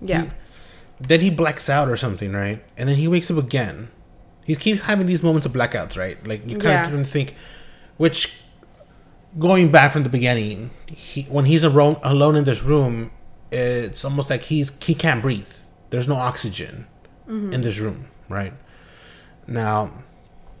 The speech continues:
Speaker 2: going back again to the part where he's walking, he's being walked, blacks out again.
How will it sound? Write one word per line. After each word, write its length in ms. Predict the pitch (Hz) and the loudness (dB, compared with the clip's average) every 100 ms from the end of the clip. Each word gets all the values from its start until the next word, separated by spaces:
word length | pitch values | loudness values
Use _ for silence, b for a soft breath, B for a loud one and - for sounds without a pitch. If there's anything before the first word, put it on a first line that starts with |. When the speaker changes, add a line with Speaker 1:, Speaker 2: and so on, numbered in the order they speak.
| - - - - - | -20 -20 -12 -2 0
Speaker 2:
going 220 | 117 110 | 0 0
back 240 | 139 131 | 2 2
again 800 | 113 156 175 139 139 135 127 131 113 | 2 0 2 2 0 -4 -10 -12 -10
to 600 | - 127 120 117 113 110 | -6 -4 -2 -2 -2 -2
the 80 | |
part 280 | 113 - 127 | -2 0 2
where 100 | 113 | 2
he's 180 | 120 110 | 0 -2
walking, 400 | 135 139 139 120 | -2 -2 -2 -6
he's 140 | 110 127 | -4 -2
being 220 | 151 139 | 2 2
walked, 400 | 131 135 185 - B B B B | 4 2 2 -4 B B B B
blacks 320 | 127 127 - | -2 -2 -2
out 100 | 160 | 0
again. 440 | 151 175 240 120 | 2 4 4 2